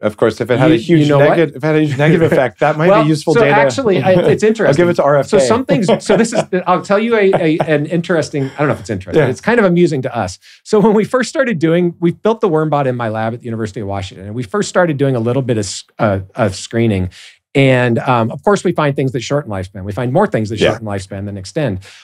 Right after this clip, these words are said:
Speaker 2: One of the first things that we found, we were looking at some F D A approved drugs. And this was actually, this was probably twenty twenty-one maybe. So we were kinda still in the, in the, uh, covid nineteen pandemic. It might have even been twenty twenty. In fact, it, it was, 'cause it was before,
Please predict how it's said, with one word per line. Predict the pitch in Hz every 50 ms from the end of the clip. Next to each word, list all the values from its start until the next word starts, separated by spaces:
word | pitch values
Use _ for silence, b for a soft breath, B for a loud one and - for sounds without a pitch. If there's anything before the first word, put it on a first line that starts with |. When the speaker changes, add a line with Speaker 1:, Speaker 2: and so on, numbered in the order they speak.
| B _
Speaker 2:
One | - 156 139 254 277
of | 285
the | 247 170
first | - - 185 190 196 185 - -
things | - 170 180 170 147
that | 165
we | 151 139 127
found, | - 160 139 117
we | 120 127
were | 131 139
looking | 156 147 - 170 147
at | 131 -
some | - 127 135
F | 131 123 -
D | 131 135 131
A | 117
approved | 113 - 151 135 107
drugs. | 107 123 113 101 -
And | 127 139
this | 180 214 -
was | 240 180
actually, | 175 160 151 151 - - 190 160 135 131 120 104 b b b b
this | - 208 220
was | 240 -
probably | - 180 156 147 156 151 160 131 107
twenty | - - - 131 131 139 139 135 139 135 131
twenty-one | - - - - 135 135 139 131 123 110 104 101 101 107 110 113 131 143 156 160
maybe. | 160 160 160 156 180
So | 165 - 123
we | 127 139 156
were | 143
kinda | - 147 143 143
still | 120 - - 127 120 123 127
in | 117 117
the, | 117 113 110 107 107 104 95 B B B B B B _ _ _ _
in | 147 131 117 117
the, | 113 110 104 104
uh, | 101 98 95
covid | 95 - 139 131 123 127 110
nineteen | 110 107 104 92 - 123 117 113
pandemic. | 110 110 98 95 98 92 92 95
It | 95
might | 139 202 247
have | 214
even | 160 147 123
been | 113 110
twenty | 98 - 117 101 101
twenty. | 92 - - 98 98 90 80 - _
In | - 143
fact, | - 175 170
it, | 214 196 - -
it | 196 160
was, | 165 185 202 180 127 113 -
'cause | - 143 131
it | 143 143
was | 143 131
before, | 120 135 - - 165 151 156 156 160 160 156 156 151 147